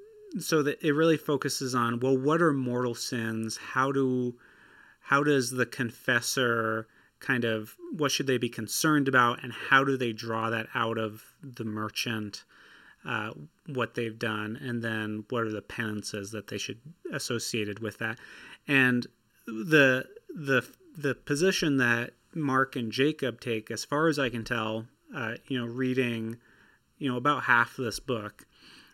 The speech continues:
is that that early tradition, um, I think outside of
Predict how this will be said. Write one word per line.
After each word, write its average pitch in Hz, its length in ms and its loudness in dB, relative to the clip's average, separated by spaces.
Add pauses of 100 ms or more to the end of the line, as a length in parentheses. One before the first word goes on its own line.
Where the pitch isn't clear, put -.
(120)
is 131 220 0
that 117 380 0 (140)
that 131 300 6
early 175 320 6
tradition, 120 1000 0 (520)
um, 117 280 0
I 131 120 0
think 127 340 -2
outside 123 420 0
of 110 220 -6